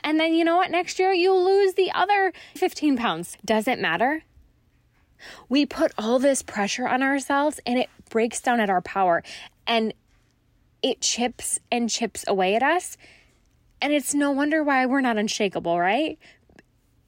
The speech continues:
And not even because of anybody else. It's because we choose to give our power away to ourselves. These little B S stories we tell ourselves. So I'm gonna invite you,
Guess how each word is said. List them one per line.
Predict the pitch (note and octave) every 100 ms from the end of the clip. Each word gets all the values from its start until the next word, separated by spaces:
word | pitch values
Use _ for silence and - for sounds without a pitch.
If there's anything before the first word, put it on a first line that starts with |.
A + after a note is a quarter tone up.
| _
And | C4+ D4 C#4+ C4+
not | C4+ D#4+
even | F#4 F4 D#4
because | C#4+ B3+ C4
of | B3+
anybody | - C4 A#3+ G#3+
else. | A3+ C4 -
It's | A3
because | - A3+ A#3+ B3
we | A#3+
choose | - B3 C4+
to | -
give | A3 G#3
our | G#3
power | - G#3+ G3+
away | F#3+ A3
to | -
ourselves. | A3 G#3+ - C4 A#3+ - - - -
These | A3+ A3
little | A#3+
B | A#3 G#3+
S | G#3+
stories | - A#2+ G3
we | F#3
tell | - E3
ourselves. | - - - - - - _ _ _ - - - - -
So | D4
I'm | -
gonna | D#4+ G4
invite | D#4+ B3 -
you, | G3+ F#3